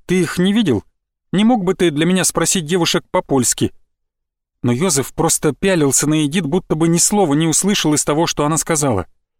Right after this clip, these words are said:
«А американцы? Британцы!» — сбиваясь с дыхания, сказал он.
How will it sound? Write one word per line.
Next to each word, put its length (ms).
«А 200
американцы? 680
Британцы!» — 720
сбиваясь 560
с 40
дыхания, 440
сказал 380
он. 120